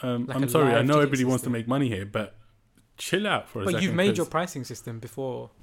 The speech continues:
Speaker 2: You, you was happy with that. Doesn't mean, like,
Speaker 1: Yeah, for the, all those years.
Speaker 2: Yeah. But,
Speaker 1: So, yeah,
Speaker 2: oh,
Speaker 1: we're
Speaker 2: just 'cause
Speaker 1: probably
Speaker 2: there's
Speaker 1: gonna
Speaker 2: only
Speaker 1: have to go
Speaker 2: ten
Speaker 1: somewhere in
Speaker 2: seats
Speaker 1: Europe
Speaker 2: left,
Speaker 1: now.
Speaker 2: let's bump it up. They're literally doing, like, what ticket touts do, but actually on F one website.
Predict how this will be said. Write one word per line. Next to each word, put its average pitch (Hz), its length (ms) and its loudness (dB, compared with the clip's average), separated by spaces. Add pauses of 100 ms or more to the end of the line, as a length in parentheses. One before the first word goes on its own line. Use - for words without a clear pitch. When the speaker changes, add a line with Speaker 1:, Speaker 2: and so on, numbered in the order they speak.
(260)
Speaker 2:
You, 135 140 -8
you 135 180 -6
was 143 120 -6
happy 147 260 -4
with 107 140 -10
that. 110 260 -14
Doesn't 156 180 -8
mean, 139 140 -6
like, 120 200 -8
Speaker 1:
Yeah, 175 180 4
for - 100 -4
the, 160 80 4
all 156 100 6
those 143 180 2
years. 135 380 -4
Speaker 2:
Yeah. 196 440 -2 (1400)
But, 151 140 0
Speaker 1:
So, 143 40 -2
yeah, 160 120 2
Speaker 2:
oh, 135 100 0
Speaker 1:
we're 117 60 -2
Speaker 2:
just - 0 -
'cause 151 100 0
Speaker 1:
probably 143 160 0
Speaker 2:
there's 147 80 -2
Speaker 1:
gonna 147 80 2
Speaker 2:
only 151 80 0
Speaker 1:
have 139 60 -4
to 107 60 -4
go - 20 -2
Speaker 2:
ten - 80 2
Speaker 1:
somewhere - 160 -2
in 147 60 -2
Speaker 2:
seats - 100 -2
Speaker 1:
Europe - 80 -4
Speaker 2:
left, 127 200 -4
Speaker 1:
now. 107 80 -6
Speaker 2:
let's 131 120 -6
bump 139 280 -8
it - 40 -8
up. 151 120 -10
They're 165 120 2
literally 196 360 -2
doing, 143 280 -2
like, 117 220 -6
what - 380 -8
ticket 135 240 -10
touts 117 280 -12
do, 104 200 -14 (180)
but - 240 -10
actually 117 380 -12
on 107 160 -14
F - 160 -16
one 107 140 -12
website. 107 340 -14